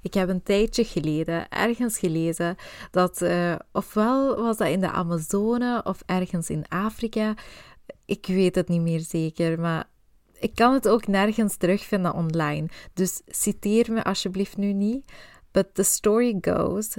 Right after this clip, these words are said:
dat er een volkstam bestaat waar de vrouwen helemaal pijnloos bevallen. En ze verwachten geen pijn. Hun ouders of hun moeders hebben nooit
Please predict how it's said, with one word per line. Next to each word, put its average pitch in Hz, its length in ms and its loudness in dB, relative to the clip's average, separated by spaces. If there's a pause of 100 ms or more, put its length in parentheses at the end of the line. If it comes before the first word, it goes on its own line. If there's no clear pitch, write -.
(120)
dat 180 220 0
er 180 100 0
een 170 180 -2
volkstam 175 920 -2
bestaat 160 680 -4 (280)
waar 180 200 4
de 170 100 -4
vrouwen 214 500 2
helemaal 190 800 0 (240)
pijnloos 170 720 0
bevallen. 156 580 -6 (680)
En 170 400 0 (500)
ze 170 180 0
verwachten 190 680 2
geen 151 380 -4
pijn. 156 480 -8 (460)
Hun 175 280 -2
ouders 175 800 0 (160)
of - 280 -8
hun 160 220 2
moeders 175 420 2
hebben 160 240 0
nooit 175 340 0